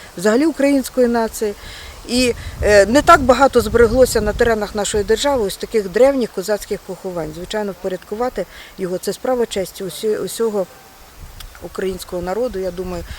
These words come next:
Те, що тут працює молодь, це дуже показово, тому що молодь — це наше майбутнє. Я думаю, що, е, ця праця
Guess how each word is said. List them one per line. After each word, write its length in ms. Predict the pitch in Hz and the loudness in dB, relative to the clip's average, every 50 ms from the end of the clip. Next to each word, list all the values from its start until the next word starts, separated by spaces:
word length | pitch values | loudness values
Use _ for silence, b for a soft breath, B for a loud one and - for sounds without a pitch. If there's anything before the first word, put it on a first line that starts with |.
| B B B B | B B B B
Те, 120 | - 294 | 4 6
що 160 | 294 - 277 254 | 6 4 0 -2
тут 180 | - 269 - | -2 -4 -4
працює 480 | - 226 226 - - 233 214 202 196 190 | -2 -2 -2 -2 0 0 2 2 2 2
молодь, 340 | 202 240 269 277 254 196 - | 2 0 0 0 0 -2 -4
це 120 | - 196 | -6 -10
дуже 240 | 185 214 220 202 202 | -10 -8 -6 -6 -6
показово, 600 | - - 175 - 185 165 156 156 147 143 147 147 - | -8 -10 -10 -8 -8 -8 -6 -8 -10 -12 -12 -12 -14
тому 200 | - 180 185 185 | -12 -12 -12 -10
що 160 | - - 185 | -10 -10 -10
молодь — 340 | 180 202 247 302 330 294 247 - B B B B B B | -4 0 0 2 2 0 -2 -6 B B B B B B
це 120 | - - 208 | -4 -2 0
наше 280 | 233 254 - - 285 | 0 0 0 0 0
майбутнє. 600 | 277 247 240 233 208 190 202 185 - - 165 147 - B B B B B | 0 0 0 0 -2 -4 -8 -8 -8 -8 -10 -12 -12 B B B B B
Я 120 | 202 214 | 2 2
думаю, 340 | 220 233 302 294 277 247 233 | 2 2 2 2 2 2 2
що, 280 | - - 262 226 208 - B B B B B B - | 2 2 2 2 2 0 B B B B B B 2
е, 340 | 190 202 202 190 185 180 120 - - 117 202 - | 6 8 8 8 8 8 4 0 -2 -4 -2 2
ця 140 | - 269 262 | 4 4 4
праця 580 | - 277 302 330 370 - - - 226 180 170 | 6 6 6 6 6 4 2 2 0 0 0